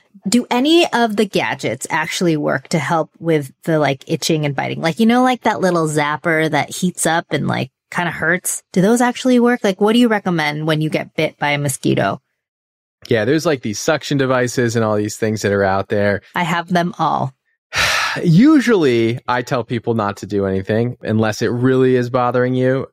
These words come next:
Speaker 2: They're probably the most effective thing to do is to do something that's, like, an anti-itch. So you can use, like, calamine lotion. There is topical steroid. I, I think it's always risky on social media without any nuance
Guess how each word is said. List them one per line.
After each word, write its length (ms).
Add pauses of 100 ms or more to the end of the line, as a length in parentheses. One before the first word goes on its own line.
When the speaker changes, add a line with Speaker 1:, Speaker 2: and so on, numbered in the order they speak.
(120)
Speaker 2:
They're 420
probably 340
the 80
most 260
effective 520
thing 200
to 100
do 260
is 200
to 80
do 200
something 300
that's, 180
like, 100
an 80
anti-itch. 800 (320)
So 260
you 240
can 220
use, 540
like, 140
calamine 600
lotion. 640 (520)
There 160
is 160
topical 440
steroid. 520
I, 180 (140)
I 60
think 160
it's 160
always 220
risky 320
on 120
social 340
media 320
without 220
any 200
nuance 600